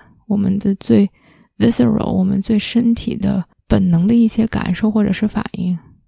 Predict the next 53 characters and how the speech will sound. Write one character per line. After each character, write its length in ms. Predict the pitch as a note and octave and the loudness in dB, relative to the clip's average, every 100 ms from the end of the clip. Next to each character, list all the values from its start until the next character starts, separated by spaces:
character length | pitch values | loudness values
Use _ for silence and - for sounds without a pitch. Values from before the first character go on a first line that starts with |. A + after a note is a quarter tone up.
| _ _ _ _ _ | _ _ _ _ _
它 120 | - D4+ | -8 -4
也 200 | C#4 G#3 | -2 -2
是 180 | - | 0
我 140 | B3 A3 | 2 2
们 140 | F3+ | 0
通 240 | F#3+ A#3 A#3+ | 0 2 4
过 140 | G#3+ | 4
脑 240 | F#3 F3 - | 2 -2 -4
子 320 | E3+ G3 F#3 - _ _ _ | -8 -2 -2 -4 _ _ _
对 140 | B3 | 0
这 120 | A#3+ A3+ | 4 4
种 200 | G#3 A3+ | 4 2
反 180 | - E3 | -2 -2
应 100 | E3+ | 0
的 80 | F#3+ | 0
一 80 | G3+ | 2
个 120 | A3 | 0
诠 340 | - - F3+ | -2 -8 -6
释， 340 | F3+ - A#3 F#3+ _ _ - | -4 0 0 0 _ _ -2
告 220 | A3+ G#3+ | 2 2
诉 160 | - | 2
我 60 | - | -4
们 140 | - | -4
它 120 | F3+ F3+ | -2 0
们 140 | F3+ | 2
意 100 | F3 | 2
味 120 | F3+ F3+ | 0 -2
着 120 | F#3 | -4
什 160 | - | -6
么。 60 | G#3 - - _ _ _ _ _ _ _ _ _ _ | -16 -20 -20 _ _ _ _ _ _ _ _ _ _
所 140 | - C#4 | -2 -2
以 40 | |
说 140 | C4+ D4 | 0 0
到 200 | C#4+ B3 | 0 -2
底， 380 | - - - _ - | -4 -6 -12 _ -4
这 120 | B3 | -4
些 160 | - A#3 | -2 -2
都 160 | B3 | -2
是 460 | A#3 - A3+ G3+ F#3+ _ - | -2 -2 0 0 -2 _ -6
我 120 | G3 | -4
们 200 | F3 F3+ | -2 2
为 200 | A3 A3+ | 2 2
自 180 | - B3+ | 0 -8
己 220 | A#3 G3 | -6 -10
所 180 | - - | -8 -10
创 260 | - - F#3 | -10 -8 -6
造 260 | F#3+ G#3 | -6 -8
的。 100 | - _ _ _ _ _ _ _ _ _ _ _ _ _ _ _ | -12 _ _ _ _ _ _ _ _ _ _ _ _ _ _ _
我 120 | - B3 | -2 2
觉 120 | C4 | 2
得 140 | D4 | 2
其 140 | C#4 C4 | 0 -2
实 440 | C4 C4 C4+ | 0 0 -2